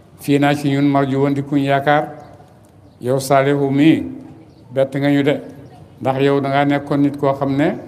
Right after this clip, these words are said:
xale boo xam ne dañoo yaakaar ne ëllëg dina nekk xale bu tekki, bu am njëriñ.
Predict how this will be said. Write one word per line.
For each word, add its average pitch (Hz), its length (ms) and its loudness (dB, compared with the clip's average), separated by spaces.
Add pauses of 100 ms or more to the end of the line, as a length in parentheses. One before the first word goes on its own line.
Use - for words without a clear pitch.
(100)
xale 135 180 0
boo 139 160 -2
xam 139 220 -4
ne 143 180 0 (680)
dañoo 135 260 -2
yaakaar 143 400 2
ne 139 80 0 (120)
ëllëg 139 200 0
dina 135 240 -2
nekk 143 180 -2 (120)
xale 135 180 0
bu 139 100 0
tekki, 139 340 -2 (100)
bu 123 120 0
am 139 140 4
njëriñ. 135 280 0